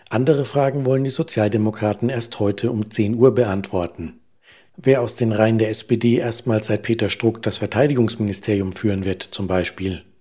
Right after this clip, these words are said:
Oder wer das wiederbelebte Bauministerium erhält.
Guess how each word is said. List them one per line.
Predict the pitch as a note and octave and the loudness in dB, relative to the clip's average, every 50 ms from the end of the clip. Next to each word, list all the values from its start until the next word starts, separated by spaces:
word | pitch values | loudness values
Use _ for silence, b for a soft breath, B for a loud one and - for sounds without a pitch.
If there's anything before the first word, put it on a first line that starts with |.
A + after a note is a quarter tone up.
| _ _ b b b b b b b | _ _ b b b b b b b
Oder | - D3 C3 B2 A#2 G#2+ | 0 2 4 4 6 6
wer | A#2+ B2+ | 6 4
das | G#2+ G#2+ G2 - - | 6 4 2 2 0
wiederbelebte | B2+ A2 A2+ G#2 F#2+ G2 G2 G#2 G2+ - - G#2 F2+ | 0 2 2 2 2 2 0 0 0 0 -2 -2 2
Bauministerium | F#2+ G2+ A2+ C3+ C#3+ C3 A2+ G2 - - - A2+ G2+ G2 G2 G2+ | 2 2 4 4 4 2 2 0 0 0 0 2 2 2 0 -2
erhält. | G2+ F2+ F2 F2+ F2 E2+ - - - | -2 -2 -2 -2 -2 -4 -6 -8 -18